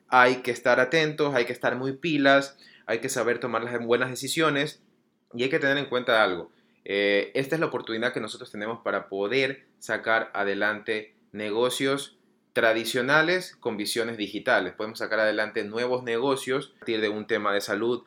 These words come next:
Fueron apareciendo y, y fueron teniendo bastante, eh, aceptación y de pronto a la final se hacen un megaproducto. Esta es la oportunidad que todos tenemos para poder sacar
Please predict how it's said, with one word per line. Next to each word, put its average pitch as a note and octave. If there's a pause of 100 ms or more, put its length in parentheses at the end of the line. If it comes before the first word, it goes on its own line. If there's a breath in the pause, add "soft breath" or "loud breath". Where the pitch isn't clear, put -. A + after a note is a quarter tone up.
(300 soft breath)
Fueron A2
apareciendo G#2
y, G#2
y G2+
fueron G#2+
teniendo G#2
bastante, G2 (220 soft breath)
eh, F#2+
aceptación C#3
y A#2
de G2
pronto A2
a A#2+
la G2+
final G#2+
se A2+
hacen F#2+ (100)
un G2
megaproducto. A2+ (100)
Esta F3
es G#3
la G3+
oportunidad D3+
que F3
todos E3+
tenemos D#3
para A#2
poder A2
sacar C3